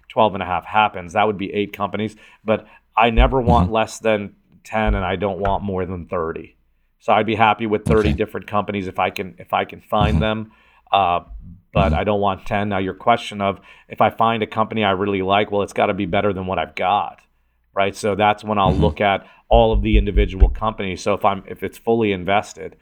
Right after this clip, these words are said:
Speaker 1: gotta look at all the individual companies and say, "Okay, well, what, what do I wanna sell to make room for this, and why?"
Speaker 2: Mm-hmm.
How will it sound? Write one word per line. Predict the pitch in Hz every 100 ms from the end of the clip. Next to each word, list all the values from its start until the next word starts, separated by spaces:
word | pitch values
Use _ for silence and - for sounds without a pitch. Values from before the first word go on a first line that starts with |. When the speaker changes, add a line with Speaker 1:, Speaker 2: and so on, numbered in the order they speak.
| _ _ -
Speaker 1:
gotta | 117 104
look | 104 113
at |
all | 98 104
the | 104 107
individual | 98 92 92 87
companies | - 107 104 82
and | 87
say, | 95 87
"Okay, | 90 104
well, | 92 87
what, | 101 -
what | 98 95 -
do | 107
I | 90
wanna | 87 90 76
sell | - 104 98 92 87 85 _ _ _ _
to | 98
make | 98 -
room | 95 101 107
for | 92
this, | 90 85 90
and | 82
why?" | 82 92 85 - - _ _ - - _ _ _ _ _ _ _ _ _ -
Speaker 2:
Mm-hmm. | 71 76